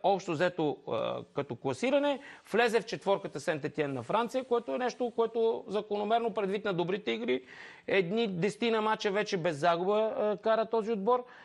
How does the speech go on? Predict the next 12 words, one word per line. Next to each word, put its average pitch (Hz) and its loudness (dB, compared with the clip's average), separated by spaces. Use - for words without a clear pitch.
Като 262 2
домакин 220 0
е 208 2
изключително 196 -2
силен. 254 2
Да, 240 6
Страсбург 240 2
не 226 2
е 220 2
слаб 214 2
отбор, 190 0
но 254 4